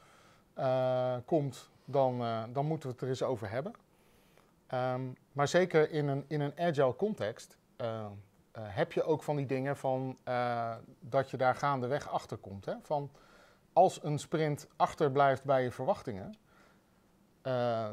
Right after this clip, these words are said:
dan kun je dat gelijk in de retro meenemen van, ja, maar waar komt dat dan door, hè? Van, nou, zoals je net al zei, in de, eh, in de watervaltijd had je die terugkoppeling pas, eh,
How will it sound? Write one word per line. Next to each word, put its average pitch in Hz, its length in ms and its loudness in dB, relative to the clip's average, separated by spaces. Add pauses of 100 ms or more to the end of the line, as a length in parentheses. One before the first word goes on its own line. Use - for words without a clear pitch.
dan 139 340 0
kun 180 140 2
je 160 80 4
dat 139 200 2
gelijk 170 340 2
in 147 160 -6
de 143 80 2
retro 151 420 2
meenemen 131 640 -2
van, 123 380 -6
ja, 135 260 -6 (100)
maar 139 180 0
waar 135 160 2
komt 254 240 -2
dat 117 180 0
dan 107 160 -4
door, 92 280 -6
hè? 175 140 -6
Van, 127 300 -8 (580)
nou, 131 160 -2
zoals 120 200 -6
je 131 80 -6
net 127 200 -4
al 113 100 -2
zei, 151 280 -2
in 131 160 -8
de, 113 200 -6 (1160)
eh, 123 260 -2
in 147 80 -2
de 143 80 2
watervaltijd 139 840 6
had 143 180 -2
je 127 60 -16
die 139 100 -6
terugkoppeling 135 680 -2
pas, 135 300 -2
eh, 120 460 -2